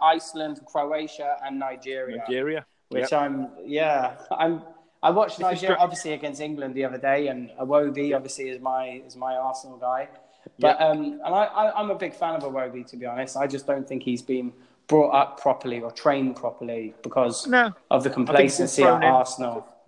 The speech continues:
Speaker 2: Yes,
Speaker 1: Yeah.
Speaker 2: I agree. Yeah, I agree. He's not a bad player, but he, do-, like I say, he needs,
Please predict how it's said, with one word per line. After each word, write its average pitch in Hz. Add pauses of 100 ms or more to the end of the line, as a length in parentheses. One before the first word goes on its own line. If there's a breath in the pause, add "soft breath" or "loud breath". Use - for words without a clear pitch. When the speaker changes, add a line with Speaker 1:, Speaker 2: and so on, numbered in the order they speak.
(100)
Speaker 2:
Yes, 120
Speaker 1:
Yeah. 151
Speaker 2:
I 143
agree. 135
Yeah, 127 (160)
I 143
agree. 131
He's 165
not 170
a -
bad 139
player, 120 (460)
but 131
he, 135
do-, 143
like 127 (100)
I 147
say, 135
he 143
needs, 139